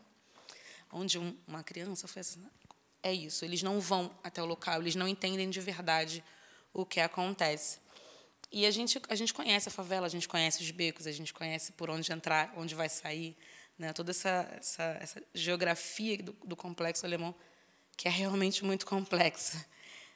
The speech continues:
né? Então, tem, tem essa, esse caso do Eduardo, ele mostra uma, uma, é muito evidente, assim, foi a primeira vez que, que um, uma, a morte de um,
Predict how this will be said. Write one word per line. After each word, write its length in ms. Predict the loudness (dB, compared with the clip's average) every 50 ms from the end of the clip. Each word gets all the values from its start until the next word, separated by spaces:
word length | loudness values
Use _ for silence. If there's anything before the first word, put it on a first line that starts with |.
| _ _
né? 260 | -2 0 4 4 4
Então, 840 | 4 4 0 -2 -2 0 0 2 2 2 2 0 0 -2 -4 -6 -10 -14 -16 -8 -2
tem, 320 | 0 2 2 2 0 -4 -6 -6
tem 160 | -6 -6 -2 0
essa, 480 | 2 2 4 4 4 6 6 4 4 2 -6 -20 -20 -20 _ _ _ _ _ _ _ _ _ _ -4
esse 240 | 0 2 2 2 2
caso 340 | 4 6 8 8 8 6 2
do 60 | 0
Eduardo, 460 | 0 2 2 2 2 2 0 0 0
ele 120 | 0 0
mostra 540 | 0 0 0 2 2 0 0 -2 -4 -6 -8 -8 -14 -20 -20 -20 -20 -20 -16 _
uma, 520 | -6 0 4 6 6 8 8 6 4 2 -2 -6
uma, 640 | -8 -6 -4 -2 -2 -2 -2 -2 -4 -4 -6 -8 -12 -16 _ _ _ _ _ _ -12
é 140 | -10 -6 -2
muito 340 | 0 0 2 0 0 2 4
evidente, 600 | 4 4 4 2 2 4 4 6 4 4 2 4
assim, 240 | 4 4 4 4 2
foi 160 | -2 0 0
a 60 | 0
primeira 420 | 0 0 0 0 2 2 2 2 0
vez 420 | 0 0 0 0 0 -2 -4 -6 -8 -12 -20 -20 -20 -20 _ _ -10
que, 720 | -6 -2 -2 0 0 0 0 -2 -2 -2 -2 -4 -6 -6 -10 -14 _ _ _
que 200 | -8 -6 -4 -4
um, 240 | -2 -4 -4 -6 -8 -8 -6
uma, 240 | -4 -4 -4 -2 -2 -2
a 80 | 0
morte 420 | 4 6 6 6 4 2 -2 -4 -4
de 200 | -2 -2 -2 -2
um, 120 | -4